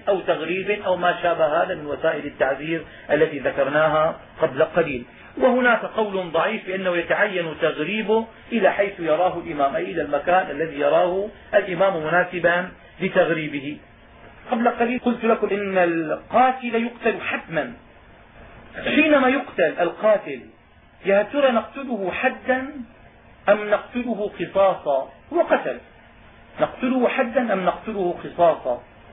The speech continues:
فالأصح عندنا أنه يقتل قصاصا، يغلب في معنى القتل هنا القصاص. قال: لأن الأصل فيما اجتمع فيه حق آدمي وحق الله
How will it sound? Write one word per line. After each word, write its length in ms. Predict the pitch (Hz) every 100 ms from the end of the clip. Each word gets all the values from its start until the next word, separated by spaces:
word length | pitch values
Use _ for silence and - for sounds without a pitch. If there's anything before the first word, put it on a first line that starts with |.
| - - - -
فالأصح 560 | 202 - - 294 269 -
عندنا 720 | 247 269 269 269 269 269 311 - - - - - -
أنه 680 | 277 254 240 175 170 151 - - - - - -
يقتل 480 | 214 277 - 262 254 -
قصاصا، 560 | 226 247 214 - 123 110 - - -
يغلب 540 | 147 - 247 220 156 147
في 100 | 165
معنى 260 | 190 208 196
القتل 600 | 170 202 196 185 190 226 - - - -
هنا 440 | 196 196 180 208 - - - - - 170
القصاص. 520 | 185 220 220 254 185 - - - - -
قال: 160 | - 240
لأن 300 | 254 269 240
الأصل 380 | 233 254 226 208
فيما 200 | 220 214
اجتمع 400 | - 233 202 196
فيه 220 | 196 180
حق 320 | - - -
آدمي 560 | 175 185 180 214 196 170
وحق 400 | 151 208 - 170
الله 440 | 160 160 165 165